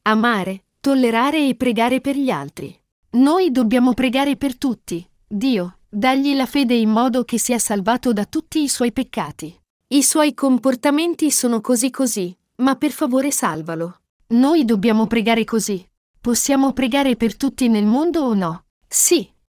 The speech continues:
Noi possiamo perdonare e amare tutti nel nostro cuore nell'ambito del meraviglioso Vangelo dell'acqua e dello Spirito. Davvero,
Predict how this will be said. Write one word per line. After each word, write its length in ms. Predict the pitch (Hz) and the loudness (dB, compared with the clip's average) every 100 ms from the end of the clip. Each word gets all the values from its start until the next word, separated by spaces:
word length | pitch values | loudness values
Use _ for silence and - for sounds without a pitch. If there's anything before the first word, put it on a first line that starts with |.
| _ _ | _ _
Noi 360 | 226 269 339 349 | 2 4 4 0
possiamo 520 | 254 226 - 233 226 | -2 -2 2 2 2
perdonare 680 | 240 233 196 214 202 214 220 | 2 0 2 0 0 0 0
e 180 | 226 | 2
amare 380 | 226 240 240 226 | 2 2 2 0
tutti 380 | - 277 - 262 | -2 -4 0 0
nel 180 | 226 202 | 2 2
nostro 440 | 202 226 - 226 | 2 0 0 -2
cuore 340 | - 233 247 233 | 0 0 2 2
nell'ambito 680 | 202 208 226 247 240 220 | 2 2 2 2 2 0
del 180 | 196 190 | 0 0
meraviglioso 760 | 190 202 196 208 208 254 226 185 | 0 0 0 0 2 2 0 -2
Vangelo 480 | 190 196 233 226 | 0 0 0 0
dell'acqua 600 | 180 175 165 180 - 254 | -2 -2 -4 -6 -4 -2
e 80 | 254 | 0
dello 240 | 226 254 247 | 0 0 -2
Spirito. 680 | - 202 147 147 147 147 _ _ _ | -2 -4 -4 -8 -12 -16 _ _ _
Davvero, 720 | 208 254 226 294 285 202 185 | -2 -2 0 0 0 -2 -8